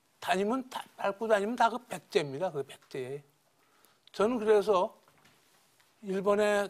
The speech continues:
가서 이렇게 다니면요, 남의 나라라는 생각이 안 듭니다. 일본 사람들이 들으면 뭐 기분 나빠할지 몰라도 상관없습니다. 그리고 일본 사람들은 어떻습니까?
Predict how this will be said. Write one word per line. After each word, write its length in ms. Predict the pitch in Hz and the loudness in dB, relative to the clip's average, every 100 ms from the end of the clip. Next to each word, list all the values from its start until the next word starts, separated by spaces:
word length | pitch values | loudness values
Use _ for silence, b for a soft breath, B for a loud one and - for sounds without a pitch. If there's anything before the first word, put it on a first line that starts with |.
| - | -6
가서 280 | 180 170 | -4 2
이렇게 200 | 202 190 | 2 2
다니면요, 600 | 196 - 170 170 185 202 | 0 -2 -4 -4 -4 -4
남의 320 | 139 139 175 190 | -4 -4 -4 -2
나라라는 380 | 185 175 170 | 2 2 0
생각이 360 | 160 165 156 156 | -4 -8 -8 -6
안 160 | 165 139 | -6 -8
듭니다. 380 | 117 120 123 - _ _ _ _ _ _ _ _ _ _ _ _ | -10 -12 -14 -20 _ _ _ _ _ _ _ _ _ _ _ _
일본 220 | 165 165 | -6 -4
사람들이 460 | 165 180 175 175 170 | 0 2 2 2 0
들으면 360 | 160 170 175 165 | -2 -4 -4 -4
뭐 200 | 160 143 | -4 -2
기분 280 | 180 160 | -4 -4
나빠할지 560 | 156 151 147 143 135 - | 0 0 0 -2 -2 -10
몰라도 400 | 151 139 139 143 | -4 -2 -2 -6
상관없습니다. 840 | - 170 165 143 - 139 123 120 - _ b b b b b b b _ | -12 -8 -6 -8 -14 -18 -18 -18 -20 _ b b b b b b b _
그리고 180 | - 285 | -6 -2
일본 320 | 226 220 240 | 0 2 2
사람들은 400 | 240 254 240 262 | 2 2 2 2
어떻습니까? 640 | 226 175 170 160 139 117 | -2 -2 -8 -10 -10 -12